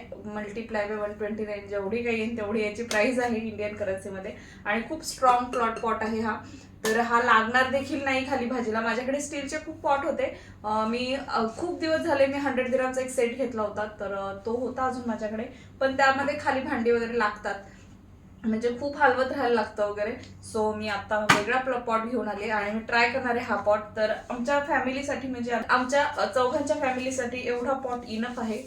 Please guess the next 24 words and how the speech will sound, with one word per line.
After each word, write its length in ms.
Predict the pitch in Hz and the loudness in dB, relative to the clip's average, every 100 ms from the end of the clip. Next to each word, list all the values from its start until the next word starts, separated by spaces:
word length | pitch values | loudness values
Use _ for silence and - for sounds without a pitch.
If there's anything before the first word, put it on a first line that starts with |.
| - | -8
त्यामुळे 320 | 202 196 202 | -8 -6 -8
मग 140 | 208 214 | -8 -6
मी 120 | 220 | -6
एकच 320 | 233 269 269 | -4 -4 -2
पॉट 140 | 254 240 | -4 -4
घेऊन 220 | 247 226 220 | -2 -2 -2
आले. 300 | 202 226 - - - - | -2 -6 -8 -16 -16 -10
आणि 260 | 202 208 214 | -6 -4 -4
जे-, 220 | 208 - | -4 8
हा 140 | 262 | 10
जेव्हा 280 | 277 320 294 | 10 6 2
मी 140 | 277 277 | 2 -2
कुकिंग 360 | 262 247 269 | -6 -4 0
करेल 280 | 269 240 240 | 2 2 0
तेव्हा 180 | 233 226 | -2 -2
मी 100 | 226 | -4
तुम्हाला 220 | 226 226 | -4 -2
दाखवेलच, 480 | 226 226 277 233 233 | -2 -2 -2 -2 -2
याचा 200 | 220 233 | -2 0
रिव्ह्यू 300 | 226 220 233 | 0 0 0
देखील 280 | 240 240 269 | 2 2 0
देईन. 1400 | 262 262 - - - - - - - - - - - 214 | -6 -6 2 2 2 -8 -14 -20 -20 -20 -20 -20 -10 -4
आणि 320 | 220 226 233 | -2 0 0
याच्यामध्ये 640 | 240 226 240 240 233 247 269 | -2 -2 -4 -4 -4 -2 -2